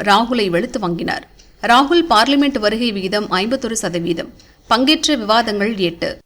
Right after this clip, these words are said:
அவர் கேட்ட கேள்வி தொன்னூற்று ஒன்பது, சராசரியோ இருநூற்று பத்து. பார்லிமெண்டை விட்டு ஓடினீர்கள், அமைதியை விட்டு ஓடினீர்கள், காங்கிரஸ் தலைவர் பதவியை விட்டு ஓடினீர்கள். இப்போது மோடியுடன் விவாதம் செய்ய என்ன தகுதி உள்ளது?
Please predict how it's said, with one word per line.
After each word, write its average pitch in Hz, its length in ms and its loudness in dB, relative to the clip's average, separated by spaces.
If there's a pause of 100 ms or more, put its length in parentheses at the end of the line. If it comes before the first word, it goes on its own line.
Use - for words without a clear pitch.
(260)
அவர் 196 240 0
கேட்ட 240 220 0 (100)
கேள்வி 208 280 -2 (100)
தொன்னூற்று 214 420 -4
ஒன்பது, 180 300 -4 (440)
சராசரியோ 220 760 2 (160)
இருநூற்று 233 400 -4
பத்து. - 240 -8 (640)
பார்லிமெண்டை 269 680 4
விட்டு 202 180 -4 (140)
ஓடினீர்கள், 190 540 -4 (180)
அமைதியை 254 440 0
விட்டு 202 160 -2 (120)
ஓடினீர்கள், 185 540 -4 (220)
காங்கிரஸ் 294 400 2
தலைவர் 233 360 -2
பதவியை 226 440 0
விட்டு 185 160 -4 (100)
ஓடினீர்கள். 170 500 -4 (420)
இப்போது 294 360 2 (140)
மோடியுடன் 277 500 2
விவாதம் 214 420 -2
செய்ய 196 260 -2 (100)
என்ன 233 160 -2
தகுதி 240 420 -2
உள்ளது? 190 240 -2